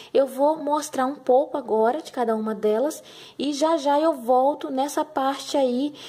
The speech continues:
de como efetuar a compra, tá? Falando os detalhes pra vocês. Então, ó, primeira edição, são dezessete técnicas diferenciadas, trinta e seis folhas.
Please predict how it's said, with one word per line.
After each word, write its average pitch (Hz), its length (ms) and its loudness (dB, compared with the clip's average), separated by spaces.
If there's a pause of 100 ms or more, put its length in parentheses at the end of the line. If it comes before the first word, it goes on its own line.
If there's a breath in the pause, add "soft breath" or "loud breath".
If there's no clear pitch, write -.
(120)
de 254 120 -6
como 320 400 0
efetuar 285 500 0
a 330 60 -4
compra, 233 520 -2
tá? 269 300 -4
Falando 240 320 0
os 254 60 0
detalhes 262 420 -2
pra 262 160 -4
vocês. - 500 -6 (520 loud breath)
Então, 320 360 2
ó, 185 160 2 (120)
primeira 311 420 0
edição, 302 560 -2 (320 loud breath)
são 277 260 -4
dezessete 277 600 -2
técnicas 285 720 -2
diferenciadas, 240 1080 -2 (380 loud breath)
trinta 359 380 0
e 302 80 -4
seis 262 500 -4
folhas. 233 960 -2